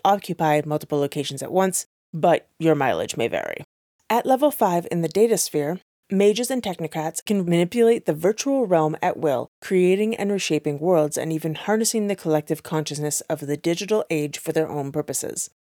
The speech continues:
They can likely even merge their magical abilities with advanced technology, becoming adept at creating and controlling digital constructs, crafting powerful virtual tools, and even manipulating the relationship between digital and physical reality.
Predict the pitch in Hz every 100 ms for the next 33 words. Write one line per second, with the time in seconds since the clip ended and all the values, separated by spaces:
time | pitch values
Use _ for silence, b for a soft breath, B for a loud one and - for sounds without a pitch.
0 | _ 190 190 190 214 254 - 196 180 165
1 | 170 185 180 185 160 160 165 156 143 147
2 | 147 147 - 143 139 135 - - - 226
3 | 233 220 214 180 180 175 170 156 147 -
4 | - - 151 165 170 - 170 160 156 151
5 | 143 147 - 160 151 151 151 - 269 254
6 | 277 247 - - - 233 220 220 202 190
7 | 185 185 175 165 170 175 160 170 160 170
8 | 160 160 170 160 185 196 190 165 151 156
9 | 147 147 147 139 143 147 - 147 151 151
10 | - 143 131 - 156 156 160 156 165 -
11 | 139 - 143 135 135 87 - 57